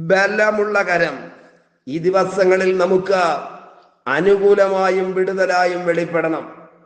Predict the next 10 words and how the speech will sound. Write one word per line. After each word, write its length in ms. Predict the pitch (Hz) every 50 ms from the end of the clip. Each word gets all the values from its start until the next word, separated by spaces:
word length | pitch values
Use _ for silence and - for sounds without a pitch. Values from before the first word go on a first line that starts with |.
| _ _ _ _ _ _ _
നിശ്ചയമായിട്ടും 1500 | - - 170 170 170 170 175 190 185 185 190 185 185 185 185 180 175 180 180 180 180 180 175 165 156 135 123 - - - - - _ _ _ _ _ _ _ _ _ _
അങ്ങനെ 480 | - 131 156 185 196 202 196 196 196 196
തന്നെ 260 | 185 190 190 190 190
നമുക്ക് 240 | 185 185 185 175 180
വിശ്വസിക്കാമോ? 1120 | 185 180 180 175 180 185 180 180 185 - 180 175 170 175 175 175 175 170 160 135 - - - - - - - - - - _ _ _ _ _ _
ആമേൻ. 640 | 120 156 165 160 180 180 180 175 160 - - - - - - - - - - - _ _
കാൽ 440 | - 160 165 170 175 175 175 175 165 143 131 - - - - -
വഴുതുവാൻ 840 | 135 139 156 165 175 185 185 180 180 175 175 175 175 170 165 160 165 - - - - - 139
അവൻ 640 | 147 160 165 165 175 170 165 160 156 160 160 - - - - - -
സമ്മതിക്കത്തില്ല. 880 | 156 151 156 160 160 156 151 156 - - 160 143 - - 143 135 135